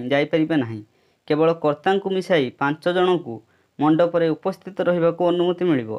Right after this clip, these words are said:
ଆଜି କଟକ କମିଶନରେଟ୍ ପୁଲିସ ଓ ପୂଜା କମିଟି ଏଭଳି ଢଙ୍ଗରେ ପ୍ରସ୍ତାବ ରଖିଛି। ଆସନ୍ତା ସୋମବାର ଚୂଡ଼ାନ୍ତ ନିଷ୍ପତ୍ତି ଗ୍ରହଣ କରାଯିବା ନେଇ ସୂଚନା ମିଳିଛି।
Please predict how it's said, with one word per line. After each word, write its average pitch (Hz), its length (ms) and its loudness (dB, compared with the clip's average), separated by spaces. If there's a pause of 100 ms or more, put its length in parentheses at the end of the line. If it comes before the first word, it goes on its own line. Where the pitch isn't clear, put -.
ଆଜି 151 240 -4
କଟକ 175 400 -2 (100)
କମିଶନରେଟ୍ 180 640 0
ପୁଲିସ 131 380 0 (440)
ଓ 156 120 2
ପୂଜା 156 340 0
କମିଟି 185 440 -4
ଏଭଳି 160 300 0
ଢଙ୍ଗରେ 180 420 2 (440)
ପ୍ରସ୍ତାବ 175 400 -2
ରଖିଛି। 131 460 -2 (720)
ଆସନ୍ତା 196 400 -2
ସୋମବାର 180 520 0 (120)
ଚୂଡ଼ାନ୍ତ 175 460 0
ନିଷ୍ପତ୍ତି 165 600 -2 (500)
ଗ୍ରହଣ 160 320 0
କରାଯିବା 175 460 0
ନେଇ 175 200 2
ସୂଚନା 175 400 0
ମିଳିଛି। 127 420 -2